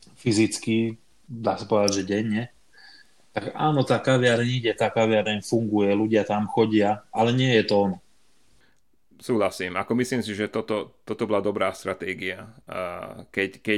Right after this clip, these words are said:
Speaker 2: k tomu nevieš dať celé srdce, tak to nerob.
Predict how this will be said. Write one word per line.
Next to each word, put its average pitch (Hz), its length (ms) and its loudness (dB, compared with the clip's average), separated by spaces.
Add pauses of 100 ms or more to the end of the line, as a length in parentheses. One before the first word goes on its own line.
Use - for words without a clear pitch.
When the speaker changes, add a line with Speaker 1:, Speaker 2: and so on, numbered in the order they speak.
Speaker 2:
k - 80 -20
tomu 113 160 0
nevieš 110 240 -2
dať 95 160 -2
celé 107 240 -2
srdce, 147 560 -10 (420)
tak - 160 -12
to 117 80 -8
nerob. - 320 -12